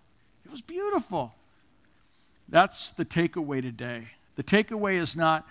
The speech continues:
"Oh, that was a great sermon. Let's go have lunch and forget about it." The takeaway today isn't getting in your car and going, "What'd you think of the sermon?" "Uh, give 'em a C minus." That's not the takeaway. The takeaway is,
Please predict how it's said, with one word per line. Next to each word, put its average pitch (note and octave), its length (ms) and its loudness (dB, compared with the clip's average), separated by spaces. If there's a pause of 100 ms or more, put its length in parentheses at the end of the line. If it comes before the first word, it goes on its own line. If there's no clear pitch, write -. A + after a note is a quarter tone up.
(520)
"Oh, G#3+ 180 6
that G#3 80 6
was G3+ 120 4
a D3 40 -6
great D#3 280 6
sermon. D3+ 280 0
Let's D#3 200 0
go F3 100 2
have D#3 220 6
lunch C#3+ 320 0
and C#3 120 0
forget D#3 300 2
about B2 340 0
it." F3+ 160 0 (1300)
The E3+ 80 0
takeaway C4 480 6
today A3 320 6
isn't G3+ 500 0
getting G#3+ 240 4
in G3+ 120 4
your G3+ 120 2
car F3 320 4
and E3+ 120 2
going, D3+ 320 2
"What'd E3 160 0
you F3+ 80 0
think F#3 180 0
of E3 80 -2
the C#3+ 80 -2
sermon?" C3+ 460 -2
"Uh, F#3+ 300 2
give D#3+ 180 2
'em C#3+ 80 -2
a C3+ 40 -2
C D#3 240 0
minus." A#2+ 520 0
That's B3+ 260 4
not F4+ 220 6
the F4+ 80 -8
takeaway. E4 840 4 (1800)
The F#3 80 8
takeaway D#4+ 1000 6
is, A3+ 680 4